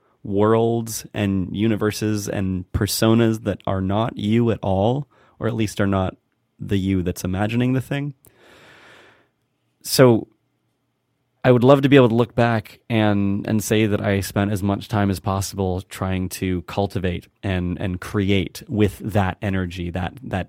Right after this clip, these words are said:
like, infinite imaginative force that we all have in some capacity, regardless of how much we have unlocked it or figured out how to, uh, to empower that part of ourselves. So, like, I feel like everything I've been doing,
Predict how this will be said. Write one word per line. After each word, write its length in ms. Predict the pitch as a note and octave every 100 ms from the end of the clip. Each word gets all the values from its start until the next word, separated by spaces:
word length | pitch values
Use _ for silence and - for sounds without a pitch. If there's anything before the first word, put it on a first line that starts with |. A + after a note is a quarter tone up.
| -
like, 200 | - F#2 _
infinite 520 | B2 A#2+ - A2+ F#2+ -
imaginative 800 | G#2 F#2+ G2 F#2 G2 F2+ F2 D#2+
force 640 | - A2+ F#2+ F2+ - - -
that 280 | G2+ F2 - _
we 320 | F#2 F2+ F#2
all 220 | F2 F2 F2+
have 320 | G2 F2+ F2
in 100 | F2+
some 180 | G2+ F#2+
capacity, 640 | - F#2 F#2 F#2 F#2 F#2+ - -
regardless 480 | B2 A2+ A#2+ A#2 A#2
of 80 | F#2+
how 160 | G#2
much 320 | G2+ F#2+ - - _ _ -
we 160 | G2+
have 160 | F#2+ E2+
unlocked 560 | F#2+ F2+ F#2+ F#2+ F#2
it 140 | F#2 -
or 140 | F#2 E2+
figured 360 | - F#2+ F#2
out 220 | F2 E2+
how 240 | - G2 F#2
to, 360 | - F#2+ E2+ E2+ - _ _
uh, 360 | - F2 E2 D#2+ - -
to 220 | - F2
empower 840 | D2+ F#2 E2+ - G2+ F#2 E2+ E2+ G2 _ _ _ G#2
that 300 | F#2+ F2 -
part 200 | F#2+ F2+
of 80 | -
ourselves. 540 | - - - - - - _
So, 160 | -
like, 200 | G#2 F#2+ - _ _ _ _ _ _ _ _ _ _ _ -
I 60 |
feel 160 | G#2+ C3+
like 160 | B2+ -
everything 580 | A#2 A2 A#2+ G2 A2+
I've 160 | G#2+ F#2+
been 300 | G2+ F#2 F2
doing, 600 | F2+ G#2+ G2 F2 E2+ F2+